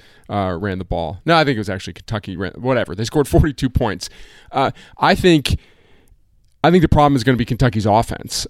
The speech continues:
I know they scored thirty-eight points against Vanderbilt last week, but their offense has really struggled. Um, obviously, the, they scored thirty-four against Tennessee, but that was, uh, eight defensive scores. I think Terry Wilson played well last week,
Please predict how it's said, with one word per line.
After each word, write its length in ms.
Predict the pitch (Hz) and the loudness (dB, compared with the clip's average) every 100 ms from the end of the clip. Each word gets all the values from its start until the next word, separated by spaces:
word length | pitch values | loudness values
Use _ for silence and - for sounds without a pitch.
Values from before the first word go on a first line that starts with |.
| - | -4
I 140 | 117 | 0
know 280 | 120 127 131 | 4 4 4
they 180 | 120 117 | 4 0
scored 420 | - 123 113 101 | 0 0 0 0
thirty-eight 320 | 117 113 110 | -2 0 -2
points 260 | - 113 107 | -4 -4 -6
against 300 | 95 92 - | -8 -8 -4
Vanderbilt 360 | 110 110 98 | -4 -4 -4
last 300 | 73 92 - | -6 -6 -6
week, 160 | 104 95 | -8 -6
but 120 | 98 | -6
their 180 | 110 113 | -2 -2
offense 380 | 101 107 107 - | -2 -6 -8 -10
has 280 | 101 - - | -12 -14 -10
really 240 | 113 123 110 | -2 0 0
struggled. 720 | - - 110 104 101 95 131 - | -4 -2 -2 -2 -6 -8 -16 -14
Um, 320 | 92 90 87 | -10 -10 -10
obviously, 440 | - 104 110 - 101 | -6 -6 -6 -8 -8
the, 140 | 95 | -8
they 140 | 87 101 | -10 -10
scored 300 | - 104 - | -8 -8 -6
thirty-four 340 | 110 101 107 | -6 -6 -6
against 300 | 95 90 - | -6 -8 -10
Tennessee, 420 | - 92 - 110 | -10 -10 -10 -8
but 160 | 104 - | -8 -8
that 140 | 95 | -8
was, 280 | 85 95 - | -10 -14 -16
uh, 240 | - 78 76 | -16 -16 -18
eight 280 | - 104 95 - - - - | -16 -14 -14 -18 -20 -20 -18
defensive 400 | 110 110 - - | -12 -12 -12 -16
scores. 400 | - 107 104 - _ _ _ - | -10 -8 -8 -10 _ _ _ -8
I 120 | 123 | -4
think 160 | 131 - | -4 -2
Terry 240 | 135 120 | -2 0
Wilson 360 | 113 120 - 104 | 0 -2 -2 -4
played 260 | - 110 | -2 -2
well 200 | 104 113 | -2 -2
last 300 | 98 90 98 | -2 -6 -6
week, 180 | 110 107 | -8 -8